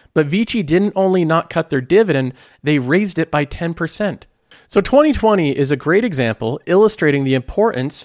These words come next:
of how the tenant themselves is operating. If they're doing well, they're going to be able to pay rent. If they pay rent, then the landlord gets paid. So it's incredibly important if Caesars and M G M is doing well, and Ed here is very bullish on both of these casino operators.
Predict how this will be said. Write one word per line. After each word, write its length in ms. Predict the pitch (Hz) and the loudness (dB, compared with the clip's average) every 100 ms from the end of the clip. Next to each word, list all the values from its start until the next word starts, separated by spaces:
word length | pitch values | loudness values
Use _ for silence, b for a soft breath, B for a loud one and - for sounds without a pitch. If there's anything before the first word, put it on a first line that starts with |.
| - | -2
of 160 | 135 117 | -2 -2
how 300 | - 165 208 | 0 0 2
the 120 | 185 | 0
tenant 500 | - - 196 196 - | -4 -4 -2 -2 -2
themselves 680 | 139 127 - 226 208 190 - | -4 -4 -2 0 0 -2 -4
is 200 | 185 175 | -4 -2
operating. 580 | 190 226 - 110 - - _ b b b | -2 0 0 -4 -4 -12 _ b b b
If 140 | 160 | -2
they're 300 | 147 220 262 | 4 4 4
doing 420 | 196 233 262 240 | 0 0 0 2
well, 200 | 160 147 | 2 2
they're 120 | 151 | 2
going 300 | 143 156 180 | 0 0 0
to 80 | 185 | 0
be 80 | 170 | 0
able 100 | 156 | -2
to 60 | - | -2
pay 200 | - 123 | -6 -4
rent. 360 | 135 214 - B B B | 0 -2 -4 B B B
If 140 | 139 | -6
they 220 | 139 175 185 | 0 0 2
pay 240 | 185 160 | 0 0
rent, 360 | 120 151 220 - | 0 -2 -2 -4
then 120 | 131 | -4
the 80 | 135 | -2
landlord 460 | 147 160 160 160 | 0 0 0 0
gets 180 | 165 165 | -2 -8
paid. 400 | - 180 196 - _ | -6 -6 -6 -10 _
So 140 | - 175 | -2 -2
it's 140 | 180 | 0
incredibly 520 | 165 - 240 247 226 | -6 0 2 2 2
important 500 | 165 - 147 135 139 | 0 0 -2 -2 -6
if 140 | - - | -8 -8
Caesars 480 | - 196 190 180 | -6 -4 -2 0
and 120 | 160 - | -2 -4
M 200 | 147 139 | -4 -2
G 140 | 139 | -2
M 140 | 131 | -2
is 100 | 120 | -4
doing 280 | - 208 190 | -4 -2 0
well, 300 | 131 120 117 b b b - | 0 0 -2 b b b -4
and 240 | 143 143 - | -2 0 2
Ed 220 | 226 233 | 2 2
here 160 | 180 | 2
is 140 | 165 123 | 0 0
very 320 | 143 180 196 | 0 2 0
bullish 360 | 160 156 156 - | 0 0 -2 -4
on 160 | 139 127 | -4 -2
both 320 | 143 165 175 | 0 0 -2
of 80 | 143 | -4
these 180 | 135 | -6
casino 460 | - 139 - 127 120 | -4 -6 -4 -2 0
operators. 640 | 107 - 92 80 - - | -2 -2 -8 -10 -14 -20